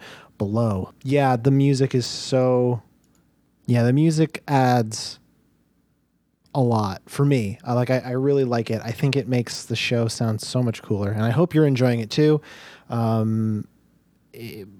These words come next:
<sighs> I thought I could make all the music, and I was wrong, but hey, there's a lot of great music out there you can find, and I found some, and I'm really liking it. Um, what do you say we do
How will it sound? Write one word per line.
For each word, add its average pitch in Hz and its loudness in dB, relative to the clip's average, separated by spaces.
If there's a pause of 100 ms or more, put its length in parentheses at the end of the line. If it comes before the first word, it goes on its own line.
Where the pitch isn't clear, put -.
(220)
<sighs> - -20
I - -14
thought 160 2
I 156 4
could 139 0
make 147 4
all 160 4
the 160 4
music, 165 4
and 120 2
I 104 0
was 98 -6
wrong, 147 4
but 117 -4
hey, 127 2
there's 120 2
a 110 -4
lot 117 0
of 104 -6
great 107 -4
music 101 -6
out 104 -4
there 98 -6
you 101 -4
can 107 -8
find, 101 -4
and 98 -10 (100)
I 110 -4 (260)
found 202 -4
some, - -10
and - -10
I'm 98 -6
really 110 0
liking - -12
it. - -20 (880)
Um, 107 0 (1080)
what 277 0
do 294 4
you 269 2
say 123 2 (400)
we 117 -4
do 117 2